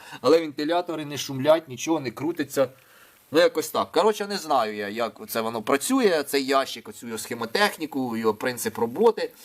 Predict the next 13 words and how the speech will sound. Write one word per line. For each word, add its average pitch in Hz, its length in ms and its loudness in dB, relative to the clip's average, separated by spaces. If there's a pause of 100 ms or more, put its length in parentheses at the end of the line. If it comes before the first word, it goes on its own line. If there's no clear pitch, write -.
(220)
От, 135 420 0
пишіть, 165 400 0
що - 160 4
ви 135 100 4
про 127 180 -6
це - 140 2
ду-, 180 160 -10
так, 117 220 -2
давайте 120 320 -6
цю 117 140 -10
наклеєчку 113 580 -4
здерем. 113 460 0 (340)
О, 123 140 -2